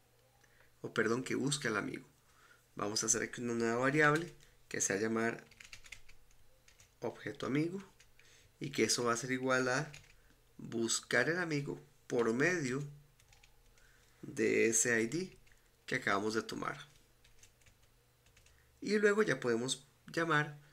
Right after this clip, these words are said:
a la función de agregarle la mascota al amigo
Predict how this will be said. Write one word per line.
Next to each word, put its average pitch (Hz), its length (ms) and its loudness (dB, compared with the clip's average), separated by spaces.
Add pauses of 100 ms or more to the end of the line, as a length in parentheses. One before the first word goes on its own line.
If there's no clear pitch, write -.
(320)
a - 120 -4
la 113 140 0
función 147 760 -2 (600)
de 113 240 2
agregarle 110 580 4
la 131 120 0
mascota 143 420 -4
al 170 80 -2
amigo 143 360 -4